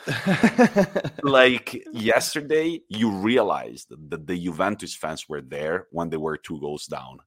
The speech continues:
Speaker 2: At that point, they started booing their team. Before, unexisting. So, you know how a lot of teams say, "It's gonna be tough to overturn the score, but we're going to rely on our supporters."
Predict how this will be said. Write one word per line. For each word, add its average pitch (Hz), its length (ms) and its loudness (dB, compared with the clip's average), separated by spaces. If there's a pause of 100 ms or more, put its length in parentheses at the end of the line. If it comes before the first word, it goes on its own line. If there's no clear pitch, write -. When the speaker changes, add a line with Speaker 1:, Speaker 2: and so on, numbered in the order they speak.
Speaker 2:
At 95 140 -2
that - 160 -2
point, 80 200 -2
they 76 100 -8
started 71 440 -8
booing 69 300 -10
their 69 160 -14
team. 67 340 -16 (220)
Before, 90 640 -2 (300)
unexisting. 73 1000 -10 (440)
So, 117 440 4 (420)
you 110 120 -2
know 131 160 2
how 123 180 2
a 107 60 2
lot 98 180 4
of - 140 -6
teams 90 420 -6
say, 80 340 -4 (280)
"It's 95 140 -10
gonna 113 180 -2
be 127 400 -4
tough 143 320 6
to 120 120 -6
overturn 113 420 0
the 110 80 2
score, 110 440 2
but 90 200 0
we're 90 120 -2
going 95 280 -2
to 90 140 -12
rely 82 380 -2
on 80 80 -6
our 80 200 -4
supporters." 95 760 -4